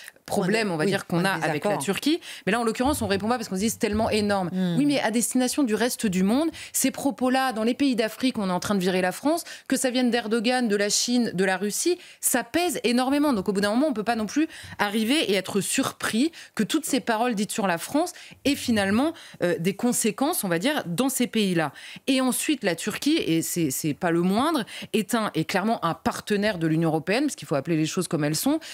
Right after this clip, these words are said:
Speaker 1: C'est-à-dire que d'abord, le pacte de préparation d'adhésion de la Turquie dans l'Union européenne n'a jamais été stoppé. On déverse énormément d'argent pré-, précisément pour préparer, entre guillemets, la Turquie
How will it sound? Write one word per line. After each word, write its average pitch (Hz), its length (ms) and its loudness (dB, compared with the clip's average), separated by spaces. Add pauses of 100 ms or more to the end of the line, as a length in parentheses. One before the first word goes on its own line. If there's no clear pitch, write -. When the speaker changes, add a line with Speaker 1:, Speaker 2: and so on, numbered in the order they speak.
Speaker 1:
C'est-à-dire 185 220 0
que 202 60 0
d'abord, 226 380 0
le 180 140 0
pacte 208 340 -2
de 160 220 0
préparation 214 580 0
d'adhésion 185 600 2 (240)
de 170 80 2
la 175 80 2
Turquie 214 260 -4
dans 190 120 2
l'Union 170 160 2
européenne 202 260 0
n'a 156 100 2
jamais 196 280 2
été 196 160 -2
stoppé. 185 420 0
On 254 80 2
déverse 190 480 0 (460)
énormément 240 640 2
d'argent 208 400 0
pré-, - 320 -2
précisément 208 640 0 (260)
pour 254 200 -2
préparer, 233 680 0
entre 180 260 -4
guillemets, 196 380 2
la 175 120 2
Turquie 214 520 -2